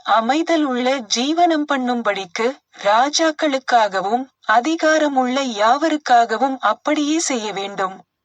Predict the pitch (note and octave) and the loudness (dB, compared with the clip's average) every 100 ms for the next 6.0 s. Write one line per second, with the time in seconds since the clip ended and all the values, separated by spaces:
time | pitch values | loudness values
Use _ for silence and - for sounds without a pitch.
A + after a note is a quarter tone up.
0 | _ _ _ - G#3+ A#3 C4+ C#4+ C4+ C4 | _ _ _ -14 0 2 2 0 0 0
1 | C4 B3 A3 B3 D4+ - E4+ D#4+ D4+ C#4+ | -2 -4 -2 -4 -2 -2 0 2 2 2
2 | B3+ C#4 D4+ - A#3+ C#4+ E4 D4+ D4 C4 | 0 -2 -2 0 -2 0 0 -2 -2 -4
3 | A3 G3 F#3+ F#3 F3+ A#3 C#4 - A#3+ A#3+ | -4 -2 2 2 4 0 0 0 0 0
4 | G3 G#3 B3 D4+ D#4+ D#4 D#4 - C4 D#4 | 2 0 2 0 0 -2 -4 -4 -2 0
5 | E4+ E4 C#4 B3 G#3+ G3+ - G3+ F#3 F#3+ | 0 0 2 2 0 -6 -6 -4 -2 -2